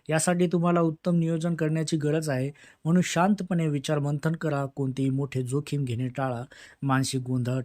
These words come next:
टाळण्यासाठी शांत, एकाग्र राहण्याचा प्रयत्न करा. कोणतीही गोष्ट विसरू नये म्हणून कामाची यादी तयार करा. आजच्या शुभ मुहूर्तावर लक्ष्मीची उपासना केल्याने तुमच्या जीवनात भौतिक सुख, आर्थिक स्थिरता वाढेल.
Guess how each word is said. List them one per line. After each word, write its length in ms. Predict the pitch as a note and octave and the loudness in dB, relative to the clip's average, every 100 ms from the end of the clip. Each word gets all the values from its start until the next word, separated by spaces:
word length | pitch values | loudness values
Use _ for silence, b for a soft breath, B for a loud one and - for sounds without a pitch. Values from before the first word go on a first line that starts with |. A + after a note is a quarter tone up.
| - | -2
टाळण्यासाठी 640 | D3 F#3+ E3+ C3+ B2 A#2+ | 0 2 2 -2 -4 -4
शांत, 400 | A#2+ C3 B2+ B2+ | -4 -4 -4 -4
एकाग्र 400 | C3 B2+ D3+ C#3+ | -4 -2 -4 -2
राहण्याचा 500 | C3+ B2+ G#2+ B2 A#2 | -2 -2 -4 -6 -6
प्रयत्न 400 | B2 B2+ C3 B2+ | -6 -4 -4 -4
करा. 260 | A#2+ A#2+ A#2+ B2 B B B | -6 -4 -6 -8 B B B
कोणतीही 380 | E3 E3 D#3+ E3 | 2 2 4 2
गोष्ट 320 | D3+ D3+ - | 2 0 0
विसरू 380 | D#3 D3+ - F#3+ | 0 0 0 2
नये 160 | E3 | 2
म्हणून 240 | D3 C3+ C3+ | 0 -2 -2
कामाची 520 | C3+ B2+ C3 B2+ C3 | -2 -2 0 0 0
यादी 260 | C3 D3+ F#3 | 0 2 2
तयार 200 | C#3 A#2+ | 2 -2
करा. 280 | A2+ A#2+ A#2+ - B B B | -4 -6 -6 -8 B B B
आजच्या 280 | C#3 - C3+ | -6 0 0
शुभ 300 | - F#3+ F#3 | 2 2 6
मुहूर्तावर 640 | F#3 D#3+ G#3 F#3+ C3+ B2 | 4 6 4 4 0 0
लक्ष्मीची 540 | B2 B2 - C3+ B2+ C#3 | -2 -4 -4 -4 -2 -2
उपासना 460 | C3 - C3 C#3+ C3+ | -4 -4 -6 -4 -4
केल्याने 420 | - F#3 F3+ C3 C3+ b b b | -2 2 2 2 -2 b b b
तुमच्या 280 | E3 E3+ F3 | 0 4 4
जीवनात 360 | D#3 E3 D#3+ D#3 | 4 2 2 0
भौतिक 520 | C3+ B2+ C3+ D#3 C#3+ | -2 -4 -2 -4 -6
सुख, 400 | - F#3+ C3+ - | 0 2 2 -4
आर्थिक 400 | C#3 B2+ - C3 | -4 -4 -4 -10
स्थिरता 360 | - C3 A#2+ C3 | -4 -4 -2 -2
वाढेल. 420 | C3 C#3+ E3 D3 | 0 2 2 0